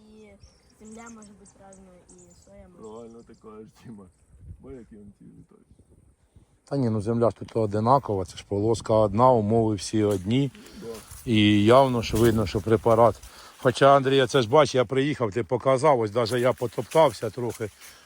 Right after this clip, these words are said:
Speaker 3: Глянь, скільки тут ось цих стрючків на сої. Багатенько.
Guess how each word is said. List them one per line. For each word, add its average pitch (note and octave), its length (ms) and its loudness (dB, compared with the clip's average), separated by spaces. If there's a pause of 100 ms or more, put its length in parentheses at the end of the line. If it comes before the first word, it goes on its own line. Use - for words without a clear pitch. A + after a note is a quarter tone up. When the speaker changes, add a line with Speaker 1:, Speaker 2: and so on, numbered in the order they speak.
Speaker 3:
Глянь, B2 280 -2
скільки A#2+ 320 -10
тут A#2 220 -10
ось A#2 280 -2 (2000)
цих A2 360 -6
стрючків B2 640 -2 (140)
на A2 120 -6
сої. F#2+ 360 -10 (3750)
Багатенько. G2+ 800 -8